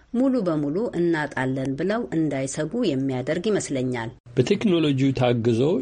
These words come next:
Speaker 2: የሌሎችን ስራ ተጠቅሞ የሚፈጠር አዲስ ስራ ጉዳይ ለሆሊውድ ተዋናዮችና ደራሲያኑ አድማም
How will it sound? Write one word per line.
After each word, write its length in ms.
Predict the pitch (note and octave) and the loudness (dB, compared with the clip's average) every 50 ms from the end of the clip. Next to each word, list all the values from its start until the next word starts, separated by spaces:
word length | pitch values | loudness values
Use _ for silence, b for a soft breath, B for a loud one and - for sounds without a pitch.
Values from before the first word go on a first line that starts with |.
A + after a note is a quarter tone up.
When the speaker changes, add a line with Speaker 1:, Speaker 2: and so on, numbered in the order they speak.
| - | 0
Speaker 2:
የሌሎችን 680 | - C#3+ C#3+ C3+ C#3 C3+ C3 C3 A#2 A#2 - - C3 C3 B2+ | 2 4 4 4 4 4 2 2 0 -2 0 2 2 2 2
ስራ 180 | - - C#3+ B2 B2 B2 | 0 2 2 2 2 2
ተጠቅሞ 460 | - C3+ B2 A2+ C3+ B2+ - - C#3+ C#3 | 2 0 2 2 0 -2 0 2 2 4
የሚፈጠር 840 | C3+ C3 B2+ C3 C3+ C#3 C#3+ - - - D3 D3 - - E3+ E3 - - - - - | 4 4 4 4 2 2 0 0 0 -2 -2 -2 0 0 0 0 0 -2 -4 -2 0
አዲስ 420 | C3+ B2+ A#2+ A#2 A#2 C#3+ C#3 C3+ - | 0 2 0 0 0 0 0 0 0
ስራ 160 | - - C#3+ C#3+ C#3+ | -2 0 2 2 2
ጉዳይ 420 | C#3 C#3 D3 C#3+ C#3 D3+ E3 E3 E3+ E3+ - _ _ _ _ _ | 2 2 2 0 0 0 0 0 0 -2 -6 _ _ _ _ _
ለሆሊውድ 500 | - - G2+ F#2+ A#2+ B2+ B2+ B2+ C3 B2 A#2+ - | -2 0 2 2 4 4 4 4 2 0 -2 0
ተዋናዮችና 760 | - A#2+ A#2+ A#2+ A#2+ A#2 A#2+ A#2+ A#2 A#2 - C#3 A#2+ A#2 A#2 A#2 A#2 | 2 4 4 4 4 4 2 2 0 0 0 2 4 4 4 4 2
ደራሲያኑ 640 | A2+ A#2 A#2 A#2 A#2 A#2+ A#2 - A#2+ A#2 A2+ A#2 A#2 A#2 A#2+ | 2 2 4 4 2 2 2 2 2 2 4 4 4 2 2
አድማም 400 | A2+ A2 A2+ A#2 C3 C3+ C3+ C#3 | 2 2 2 2 2 2 2 2